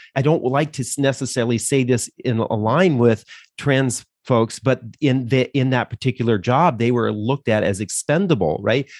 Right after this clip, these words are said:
We don't, we can let these people go because either our business doesn't need them or we just need to close down our doors for right now. And,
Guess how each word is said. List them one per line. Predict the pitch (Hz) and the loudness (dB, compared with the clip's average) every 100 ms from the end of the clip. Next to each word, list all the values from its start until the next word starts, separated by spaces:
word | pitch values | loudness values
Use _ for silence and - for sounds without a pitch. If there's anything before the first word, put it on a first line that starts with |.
| - | -4
We | 131 135 | 0 2
don't, | 131 139 156 - | 2 2 0 0
we | 151 | -2
can | 143 127 120 | 0 0 2
let | 139 147 | 2 2
these | 147 127 | -4 -4
people | - 135 120 113 | -2 -2 0 -2
go | 101 143 156 | 0 2 2
because | 120 117 120 110 - - - | 0 -2 -2 -4 -10 -18 -2
either | 135 123 | 2 2
our | - 113 | 2 0
business | 113 131 127 107 | 0 0 0 -2
doesn't | 123 110 107 107 | 0 -2 -2 0
need | 123 151 135 | 2 2 2
them | 117 110 107 - - | 0 0 -2 -8 -4
or | 135 127 | 2 4
we | 120 139 131 | 4 2 0
just | - 131 120 | -4 -6 0
need | 127 110 | 0 0
to | 110 | -2
close | - - 131 113 | -4 0 0 2
down | 120 110 104 | 0 0 -2
our | 98 | -2
doors | 113 131 127 | 0 2 0
for | - 110 | -2 -2
right | 107 92 | -2 0
now. | 123 127 110 | -2 -2 -2
And, | 101 | -6